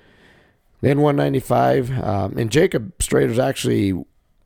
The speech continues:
made one eighty-two. In fact, he stepped in at one eighty-two for, uh, the Elkhorn South duel.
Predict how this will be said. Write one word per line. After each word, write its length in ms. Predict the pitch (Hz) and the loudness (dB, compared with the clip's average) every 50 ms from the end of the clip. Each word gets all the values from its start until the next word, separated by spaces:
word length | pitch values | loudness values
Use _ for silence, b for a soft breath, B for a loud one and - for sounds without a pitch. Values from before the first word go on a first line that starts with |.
| _ _ _ _ _ - - - | _ _ _ _ _ -20 -10 -4
made 280 | 110 117 139 151 147 120 | -2 0 2 2 2 2
one 180 | 117 117 117 | 0 0 0
eighty-two. 560 | 113 107 101 104 98 90 - 143 139 120 110 | 0 0 0 0 -2 0 0 2 2 2 2
In 80 | 107 101 | 0 -2
fact, 320 | - 120 123 120 110 - | -2 -2 -2 -2 -2 -4
he 160 | - 120 120 113 | -4 -2 -2 -2
stepped 360 | - - - 123 110 - - | -2 -2 -2 -2 -2 -2 -2
in 220 | 123 123 120 120 | -2 -2 -2 -4
at 100 | 113 117 | -4 -4
one 160 | 117 117 113 | -2 -2 -2
eighty-two 400 | 113 113 110 107 104 - 127 123 | -2 -2 -2 -2 0 0 0 0
for, 400 | - - 110 110 107 107 107 113 | -2 -2 -2 -2 0 0 -2 -2
uh, 260 | 113 - - - - - | -2 -4 -4 -6 -8 -6
the 120 | - 107 | -4 -2
Elkhorn 360 | 113 120 117 - 107 107 104 98 | -2 -2 -2 -2 -4 -6 -6 -4
South 400 | - 117 123 127 120 101 - 87 | -4 -2 -2 -2 -4 -6 -6 -4
duel. 340 | 92 90 85 78 87 110 | -4 -2 -2 -2 -4 -6